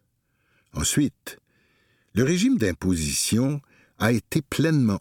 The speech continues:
indexé, comme les versements des mesures sociales d'ailleurs, allocation familiale, crédit de taxe de vente, R R Q, et cetera.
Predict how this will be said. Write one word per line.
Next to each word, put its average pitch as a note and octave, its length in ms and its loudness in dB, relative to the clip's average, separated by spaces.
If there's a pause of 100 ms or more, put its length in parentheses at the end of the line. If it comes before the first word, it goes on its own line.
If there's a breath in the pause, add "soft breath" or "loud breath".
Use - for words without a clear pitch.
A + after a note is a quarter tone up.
indexé, F2 640 -2 (320 loud breath)
comme G3 240 0
les F#2+ 80 2
versements F2+ 560 0
des C#2+ 140 0
mesures D2+ 340 -2
sociales F2+ 560 -2
d'ailleurs, F#2+ 640 -2 (340 soft breath)
allocation - 500 -4
familiale, A#2 760 0
crédit C#2+ 420 -4
de C#2 140 -2
taxe E2+ 320 -2
de A2 80 2
vente, C3+ 420 0 (340 loud breath)
R F2 380 0
R - 160 -10
Q, D3+ 260 -2
et C3 120 0
cetera. - 480 -6